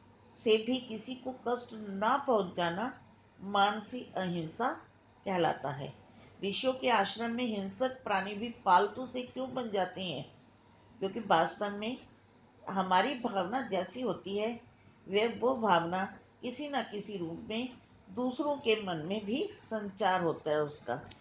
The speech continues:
इसीलिए ऋषियों के आश्रम में हिंसक प्राणी भी पालतू जैसा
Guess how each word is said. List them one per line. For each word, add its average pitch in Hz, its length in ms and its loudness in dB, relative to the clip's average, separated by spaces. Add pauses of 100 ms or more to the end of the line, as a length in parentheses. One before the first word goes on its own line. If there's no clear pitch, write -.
(300)
इसीलिए 240 680 0 (380)
ऋषियों 226 460 2
के 214 160 2
आश्रम 185 440 2
में 190 380 -2 (260)
हिंसक 247 500 -2
प्राणी 160 300 0
भी 226 140 -2
पालतू 190 560 2
जैसा 196 520 0